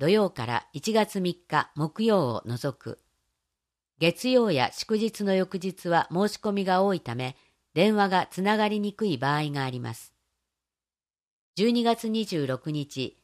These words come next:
水曜までに申し込まれた粗大ごみは、十二月中に収集しますが、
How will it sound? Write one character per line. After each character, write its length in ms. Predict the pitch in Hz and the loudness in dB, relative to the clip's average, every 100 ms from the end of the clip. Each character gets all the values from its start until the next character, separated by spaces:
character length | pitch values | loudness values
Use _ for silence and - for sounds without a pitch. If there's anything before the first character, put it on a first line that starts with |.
| _ | _
水 280 | - 208 226 | -8 -4 2
曜 160 | 233 214 | 2 2
ま 140 | 165 | -2
で 140 | 135 | -4
に 160 | 123 117 | -6 -4
申 140 | 147 185 | -2 -2
し 80 | |
込 160 | - 185 | -4 -4
ま 120 | 180 | -2
れ 120 | 156 | -2
た 140 | - 110 | -4 -8
粗 160 | - | -6
大 200 | 147 180 | -2 0
ご 100 | 170 | 0
み 140 | 139 123 | -4 -6
は、 220 | 123 127 _ _ _ | -6 -8 _ _ _
十 160 | 143 185 | 0 2
二 160 | 214 | 2
月 260 | 214 208 208 | 0 -2 -4
中 220 | - 196 | -4 -2
に 160 | 185 180 | -2 -2
収 260 | - 190 | -2 -4
集 220 | 185 196 185 | -4 -4 -6
し 160 | - | -4
ま 120 | 175 170 | -4 -4
す 120 | 131 | -6
が、 220 | 120 127 | -6 -6